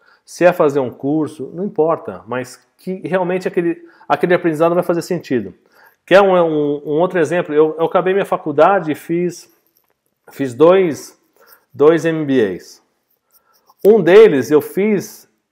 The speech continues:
de gestão, é, de tecnologia da informação e gestão de negócios. Na, e aí, esse, esse, esse M B A que eu fiz, por eu, eu, eu não ser, não praticar boa parte do conhecimento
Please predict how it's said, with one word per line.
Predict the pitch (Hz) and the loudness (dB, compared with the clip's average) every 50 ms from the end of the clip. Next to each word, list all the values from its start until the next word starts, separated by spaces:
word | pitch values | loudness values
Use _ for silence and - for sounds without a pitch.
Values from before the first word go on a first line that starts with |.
| _ _ - | _ _ -8
de | 131 143 143 | -4 -4 -2
gestão, | 127 143 143 139 - - 170 156 165 175 180 180 - _ _ _ _ | 0 0 -2 -2 -2 -2 0 0 0 -2 -4 -8 -10 _ _ _ _
é, | - 135 127 123 | -6 -4 -4 -4
de | 123 127 | -6 -8
tecnologia | 123 - 135 139 139 135 135 131 151 165 | -6 -6 -6 -4 -4 -4 -4 -2 -4 -4
da | 156 151 | -4 -4
informação | - - 139 131 123 117 - - 147 151 160 175 185 185 180 - | -6 -6 -6 -8 -8 -8 -6 -2 -2 0 0 0 -2 -6 -8 -12
e | 160 151 | -12 -10
gestão | 139 143 147 139 - 156 147 | -8 -6 -6 -6 -6 -6 -4
de | 147 | -4
negócios. | 143 143 131 107 98 85 - - _ _ _ _ _ _ _ _ _ _ _ _ | -4 -6 -6 -8 -8 -10 -12 -16 _ _ _ _ _ _ _ _ _ _ _ _
Na, | 117 107 107 107 104 104 98 98 95 95 92 92 _ _ _ _ _ _ _ _ _ - | -20 -20 -20 -18 -18 -18 -18 -18 -20 -20 -20 -20 _ _ _ _ _ _ _ _ _ -2
e | 139 147 | 2 2
aí, | 156 175 214 240 214 - - | 4 4 2 0 -2 -6 -4
esse, | 208 247 269 262 - - 160 180 | -2 -2 -2 -2 -6 -10 -4 0
esse, | 214 220 220 - - 208 165 143 156 | -2 -2 -2 -2 -6 -4 -4 -2 2
esse | 196 202 202 - 247 | 0 0 0 0 -4
M | 226 214 196 | -4 -2 -2
B | 175 151 156 151 | -2 0 0 0
A | 139 139 | 0 0
que | 147 | -2
eu | 123 | -4
fiz, | 127 - - 196 220 208 135 - - _ _ _ _ _ _ _ _ _ _ _ | -6 -4 -4 -4 -4 -4 -4 -8 -12 _ _ _ _ _ _ _ _ _ _ _
por | - 226 254 | -2 0 0
eu, | 269 269 262 233 208 202 - - _ - | 2 0 0 0 -2 -6 -10 -14 _ -6
eu, | 180 190 190 190 180 | -4 -4 -2 -4 -4
eu | - 180 180 | -6 -4 -2
não | 190 196 196 | -2 -2 -2
ser, | 190 - - - - - 190 180 180 170 156 123 - - - _ _ _ _ _ _ _ _ - | -4 -8 -14 -14 -6 -2 0 2 2 2 2 0 -2 -6 -18 _ _ _ _ _ _ _ _ -8
não | 147 160 | -8 -6
praticar | 156 170 175 165 - - 175 - - - 185 175 185 208 202 180 143 110 - - - - _ _ _ _ _ _ - | -4 -2 -4 -4 -4 -6 -10 -12 -6 -2 0 2 2 2 2 0 0 -2 -6 -10 -18 -20 _ _ _ _ _ _ -8
boa | 127 151 180 220 220 - | -2 2 4 4 4 4
parte | - 185 170 151 165 | 4 2 2 2 -2
do | 156 151 | -8 -8
conhecimento | - 170 165 156 156 147 147 - 151 139 139 135 131 127 135 113 95 | -8 -6 -6 -4 -4 -4 -6 -8 -8 -6 -6 -6 -6 -8 -10 -16 -20